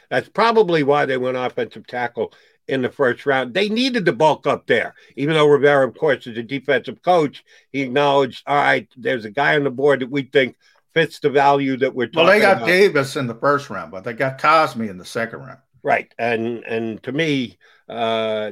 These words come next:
Speaker 1: Da-, Davis was, you're right, a defensive player, um, but Cosmi was the more debatable
Speaker 2: Yeah, yeah.
Speaker 1: choice of the two, so that's why, uh, I think Rivera showed his flexibility if he was the guy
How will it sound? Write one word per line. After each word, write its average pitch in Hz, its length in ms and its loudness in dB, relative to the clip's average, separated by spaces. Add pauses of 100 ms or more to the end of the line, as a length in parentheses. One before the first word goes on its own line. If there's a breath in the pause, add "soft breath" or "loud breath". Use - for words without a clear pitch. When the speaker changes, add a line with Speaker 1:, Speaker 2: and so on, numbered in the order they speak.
Speaker 1:
Da-, 139 360 -2
Davis 147 420 0
was, 127 220 -2
you're 127 100 -4
right, 123 220 -4
a 120 120 -4
defensive 123 520 -6
player, 120 320 -4 (340 soft breath)
um, 113 540 -4
but 107 240 -6 (180)
Cosmi 156 440 0
was 139 260 2
the 143 100 -4
more 139 220 -2
debatable 123 680 -2
Speaker 2:
Yeah, 95 60 -14
yeah. - 40 -18
Speaker 1:
choice 120 300 -8 (300 soft breath)
of 127 160 -2
the 113 100 -4
two, 120 380 0
so - 100 -12
that's 117 300 -6
why, 113 260 -2 (300 soft breath)
uh, 110 240 -12
I 123 100 -4
think 120 180 -2
Rivera 120 440 -2
showed 139 320 -2
his 117 100 -6
flexibility 131 680 -4
if 113 120 -8
he 139 120 -6
was 127 200 -8
the 120 100 -14
guy 110 340 -8